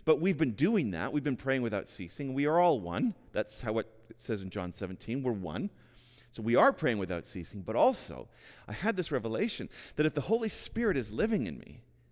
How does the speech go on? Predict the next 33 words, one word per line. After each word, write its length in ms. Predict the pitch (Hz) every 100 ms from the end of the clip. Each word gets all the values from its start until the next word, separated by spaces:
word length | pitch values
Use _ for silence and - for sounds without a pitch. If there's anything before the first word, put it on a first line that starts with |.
| _ _ _ -
and 100 | 127
if 100 | 127
I 180 | 143 240
am 120 | 202
in 140 | 127
Christ, 500 | 113 214 233 69 -
the 60 | 120
Holy 280 | 160 262 196
Spirit 440 | - - 214 127
and 100 | 120
the 60 | 113
Son 300 | - 220 165
and 80 | 117
the 40 |
Father 340 | - 311 156 147
are 100 | -
always 340 | 190 240 233 -
talking 320 | - - 151
to 120 | -
each 160 | 101 -
other. 260 | 82 - - _ _ _ _ _ _ _ -
Always. 580 | 262 285 143 - - - -
They 100 | 220
never 220 | 247 214 277
stop. 400 | - 269 185 196
They 120 | 208
have 300 | 240 294 208
never 200 | 165 151
stopped 420 | - 135 - -
talking 320 | 127 120 120
to 80 | 120
each 120 | 120
other. 180 | 175